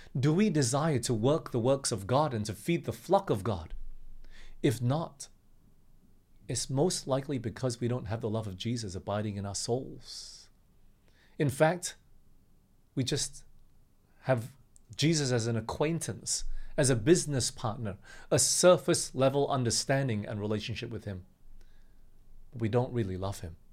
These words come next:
But Jesus, the Son of God, he gave his life for you, my dear brothers and sisters,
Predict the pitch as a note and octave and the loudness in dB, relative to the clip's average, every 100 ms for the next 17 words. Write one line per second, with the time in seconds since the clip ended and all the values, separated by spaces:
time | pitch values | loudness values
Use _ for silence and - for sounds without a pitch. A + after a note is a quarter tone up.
0 | - - - _ - _ - _ _ _ | -20 -20 -20 _ -20 _ -20 _ _ _
1 | _ _ _ _ _ _ - D#3+ A#2 C3 | _ _ _ _ _ _ -10 -8 0 2
2 | D#3 C#3+ A#2+ A2+ C3 G#2+ F#2+ A2+ A#2+ G#2 | 4 2 0 -2 -2 -4 -4 -4 -4 -4
3 | A#2 C3+ C3 A2+ A2 A#2 A#2 C3 - C#3 | -2 0 0 -2 -2 -2 -2 -4 -6 -6
4 | G#2 F#2 - - B2+ A2 A2 A2 G#2+ G#2 | -4 -6 -10 -16 -10 -6 -2 0 0 0
5 | F#2 - - - - - | -4 -6 -8 -8 -12 -16